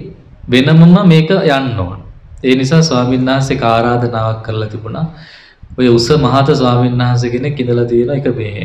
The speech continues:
පන්සලක පින්කමක්, පිරිත් පින්කමක් වෙලා. ඒ මිනිස්සු ඉතින් සද්ද බද්ද වැඩි තැනන්නේ. එතන ගිහිල්ලා අර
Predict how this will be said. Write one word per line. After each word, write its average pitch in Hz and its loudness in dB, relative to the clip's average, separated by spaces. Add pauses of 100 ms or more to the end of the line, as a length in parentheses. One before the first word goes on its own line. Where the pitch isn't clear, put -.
(280)
පන්සලක 127 -2 (100)
පින්කමක්, 120 0
පිරිත් 165 0
පින්කමක් 95 -6
වෙලා. - -12
ඒ 120 -10
මිනිස්සු 113 -6
ඉතින් 123 0 (500)
සද්ද 113 -2
බද්ද 135 2
වැඩි 131 2
තැනන්නේ. 135 -4 (160)
එතන 127 -4
ගිහිල්ලා 131 0
අර 147 2